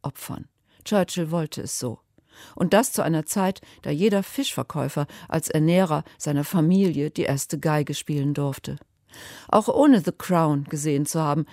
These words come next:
kann man gut bezeugten Zitaten entnehmen, Philipp hat es nicht gefreut. Sein Leben im Kontrast von faktischer Bedeutungslosigkeit und Weltbekanntheit sah er realistisch. "Jeder Depp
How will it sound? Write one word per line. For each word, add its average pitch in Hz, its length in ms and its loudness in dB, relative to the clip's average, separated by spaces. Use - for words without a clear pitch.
kann 185 200 4
man 165 160 4
gut - 260 -4
bezeugten - 540 -6
Zitaten 165 500 -2
entnehmen, 160 560 2
Philipp 165 400 0
hat - 180 -6
es 131 160 -4
nicht 135 240 0
gefreut. - 540 -12
Sein 208 240 6
Leben 262 240 6
im 202 160 2
Kontrast 196 560 0
von 180 160 -2
faktischer 190 500 -2
Bedeutungslosigkeit 170 1200 -2
und 233 320 0
Weltbekanntheit 165 960 -2
sah 175 240 0
er 170 180 -2
realistisch. 170 760 -2
"Jeder 170 280 2
Depp 165 300 -2